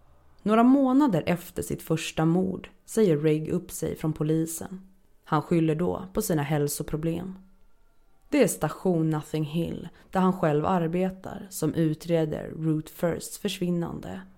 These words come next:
Och det sliter på Riggs nerver att varje dag gå sida vid sida med de personer som ska klara upp mordet. Rigg får jobb på en radiofabrik. Han möter då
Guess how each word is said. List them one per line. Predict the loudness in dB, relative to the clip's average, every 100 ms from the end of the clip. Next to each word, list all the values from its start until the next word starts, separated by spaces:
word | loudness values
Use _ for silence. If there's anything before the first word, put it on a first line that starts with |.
| -20
Och | -16 -4 -2
det |
sliter | -2 0 0 2 0 -4
på | -2
Riggs | 0 2 0 -4
nerver | -2 -2 -4 -8 -10 -10
att | -6 -2
varje | 2 4 4
dag | 2 0 -2 -8 -4
gå | -2
sida | 0 0 0 0
vid | 0 -4
sida | -4 -4 -4 -6 -10 -12 -20 -4
med | 0
de | 2 2
personer | 0 -4 -2 -2 -4 -6 -8
som | -6 -6
ska | -6
klara | -4 -2 0
upp | -4 -2
mordet. | -2 -2 -6 -12 -20 _ _ _ _ _ _ -20 -20 _
Rigg | 0 2 0 -6
får | -2 2
jobb | 2 0
på | -2
en | 0
radiofabrik. | 2 0 -2 -4 -6 -4 -6 -8 -16 -20 _ _ -20 -20 -20 -6
Han | 2 4 4
möter | 2 0 -4
då | -2 -4 -4